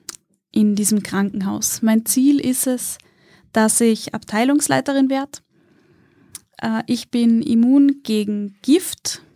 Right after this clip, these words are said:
und, äh, generell halte ich relativ viel aus. Und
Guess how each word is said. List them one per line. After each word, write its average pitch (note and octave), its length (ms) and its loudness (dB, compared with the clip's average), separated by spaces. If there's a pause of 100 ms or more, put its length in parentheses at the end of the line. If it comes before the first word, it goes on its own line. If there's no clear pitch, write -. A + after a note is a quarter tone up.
(840)
und, A3 460 0
äh, G#3+ 240 -4
generell A3 500 0
halte A3+ 260 -2
ich - 200 -8
relativ A3+ 520 -2
viel A3+ 260 -2
aus. G#3+ 500 -4 (1400)
Und A3+ 800 2